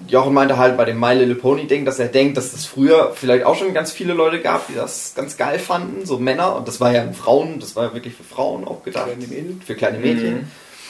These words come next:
Speaker 1: Und dass die neue, das neue My Little Pony natürlich ein bisschen ähm,
Speaker 3: Pop-,
Speaker 1: nicht nur,
Speaker 3: kulturell.
Speaker 1: nicht nur an Mädchen gerichtet
Speaker 3: Ja.
Speaker 1: ist, sondern eigentlich auch ganz gute Storys erzählt und so weiter und so weiter.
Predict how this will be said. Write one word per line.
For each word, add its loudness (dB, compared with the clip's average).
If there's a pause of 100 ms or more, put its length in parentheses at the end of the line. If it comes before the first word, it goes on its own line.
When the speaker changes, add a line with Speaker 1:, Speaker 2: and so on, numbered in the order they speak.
(500)
Speaker 1:
Und 4
dass 2
die 2
neue, 8
das -6
neue 4
My 4
Little -2
Pony 0
natürlich 2
ein -6
bisschen -4 (2000)
ähm, 0
Speaker 3:
Pop-, 2
Speaker 1:
nicht 2
nur, 8
Speaker 3:
kulturell. 2
Speaker 1:
nicht 4
nur 6
an 2
Mädchen 0
gerichtet -2
Speaker 3:
Ja. 2
Speaker 1:
ist, 2
sondern 0
eigentlich -4
auch -10
ganz -8
gute -8
Storys 0
erzählt -6
und -10
so -16
weiter 0
und -6
so -14
weiter. -4